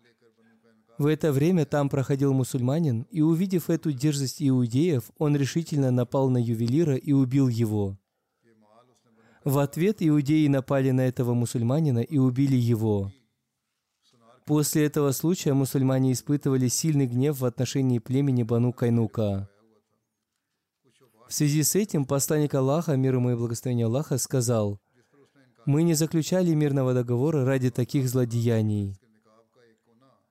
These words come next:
Хазрат Убада бин Самит сказал: «О посланник Аллаха, я являюсь соратником Аллаха, его посланника и всех мусульман, поэтому я считаю себя свободным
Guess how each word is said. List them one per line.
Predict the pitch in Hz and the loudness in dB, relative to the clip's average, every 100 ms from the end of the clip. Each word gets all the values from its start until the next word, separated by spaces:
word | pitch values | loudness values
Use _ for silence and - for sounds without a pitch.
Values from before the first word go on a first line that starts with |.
| _ | _
Хазрат | - 131 135 147 151 | -6 -2 0 -2 -2
Убада | 139 143 139 | -2 0 0
бин | 127 131 | -2 -2
Самит | 123 127 123 139 | -2 0 0 0
сказал: | - 135 113 117 104 98 - _ _ _ - | -2 -4 0 0 -2 -4 -12 _ _ _ -4
«О | 165 208 | 0 0
посланник | 214 170 - 160 151 135 | 0 -2 0 0 0 0
Аллаха, | 135 131 120 - 113 101 - _ _ _ - | 0 0 0 -4 -6 -8 -12 _ _ _ -6
я | 135 170 | 0 2
являюсь | 214 180 151 147 139 | 2 2 2 2 2
соратником | - 143 143 147 151 143 127 | 0 0 0 -2 -2 0 0
Аллаха, | 123 131 180 143 113 113 | 0 0 -2 -4 -6 -6
его | 151 135 156 | -4 0 0
посланника | 147 135 - 139 165 160 - | 0 -2 -2 -2 0 -2 -4
и | 143 180 | -8 -6
всех | 143 - 175 - | -4 -2 -2 -2
мусульман, | 143 127 127 117 147 175 _ _ _ _ - | -4 -2 -2 0 -2 -4 _ _ _ _ -2
поэтому | 131 190 214 156 143 | 0 0 0 0 0
я | 147 | 0
считаю | 139 147 151 147 139 | -2 -2 0 0 -2
себя | 147 139 | -2 -2
свободным | 127 139 131 165 151 | -2 -2 -2 -2 0